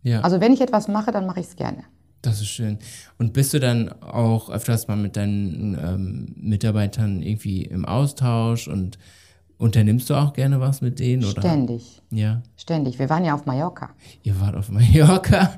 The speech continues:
Speaker 1: <laughs>
Speaker 2: Wir
Speaker 1: Geil.
Speaker 2: waren tatsächlich mit über dreißig Mädels jetzt im Mai,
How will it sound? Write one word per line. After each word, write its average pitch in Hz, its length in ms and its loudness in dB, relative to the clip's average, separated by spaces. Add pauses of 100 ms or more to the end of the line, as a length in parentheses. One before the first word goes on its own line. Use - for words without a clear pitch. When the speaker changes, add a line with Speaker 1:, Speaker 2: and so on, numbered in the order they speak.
(360)
Speaker 1:
<laughs> 156 800 -2
Speaker 2:
Wir - 80 2
Speaker 1:
Geil. 175 160 6
Speaker 2:
waren 214 180 6
tatsächlich 240 420 0
mit 214 140 0
über 214 160 0
dreißig 233 680 -4
Mädels 240 520 -2
jetzt 220 400 -6
im 196 200 -2
Mai, 220 380 0